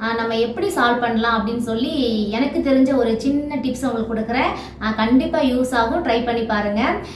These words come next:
ஆ, அவங்களோட கொஸ்டின் என்னன்னா, சப்ஸ்கிரைபர் வந்து மாறி போயிருவாங்களோ, என் சேனல் நினைச்சு அவங்க சேனலுக்கு போயிருவாங்களோ அப்படின்னு தான் நினைக்கிறாங்க.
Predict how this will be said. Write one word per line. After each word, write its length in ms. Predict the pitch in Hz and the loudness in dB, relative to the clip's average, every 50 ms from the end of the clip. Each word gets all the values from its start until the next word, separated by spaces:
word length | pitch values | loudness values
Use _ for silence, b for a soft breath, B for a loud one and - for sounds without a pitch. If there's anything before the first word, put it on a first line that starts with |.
| B B B B | B B B B
ஆ, 360 | 208 220 220 220 226 226 226 220 - 220 247 | -2 0 0 2 2 2 2 0 0 2 2
அவங்களோட 280 | 262 285 294 294 285 | 2 4 4 4 2
கொஸ்டின் 460 | 294 285 254 247 247 247 320 330 311 | 2 0 0 -2 -2 -2 -2 -2 -2
என்னன்னா, 300 | 277 247 240 226 220 247 311 370 - - | 0 0 0 0 0 0 0 -2 -2 -2
சப்ஸ்கிரைபர் 460 | - 233 240 - - 339 339 339 330 | 0 -2 -2 0 0 2 2 4 4
வந்து 240 | 277 254 247 262 - | 4 4 4 4 4
மாறி 300 | 277 240 233 247 269 - | 4 4 4 4 2 2
போயிருவாங்களோ, 560 | - 254 240 226 226 226 220 220 233 240 233 | 2 0 0 2 2 2 0 0 0 0 0
என் 200 | 233 240 269 277 | 0 0 0 0
சேனல் 340 | 269 285 269 285 285 269 262 | 0 0 0 0 2 2 2
நினைச்சு 140 | 247 247 - | 2 2 0
அவங்க 400 | 277 233 226 240 247 240 247 240 | 0 0 0 0 0 0 0 0
சேனலுக்கு 240 | 233 233 233 220 226 | 0 -2 -2 -2 -2
போயிருவாங்களோ 380 | 220 220 226 214 214 214 226 | 0 2 2 2 2 4 4
அப்படின்னு 400 | 226 220 220 233 240 240 240 240 - - - | 4 4 2 0 0 0 -2 -2 -4 -6 -6
தான் 140 | 254 262 254 | -4 -2 -2
நினைக்கிறாங்க. 460 | 233 220 220 - 220 214 214 214 220 | 0 0 -2 -2 -2 -2 0 0 0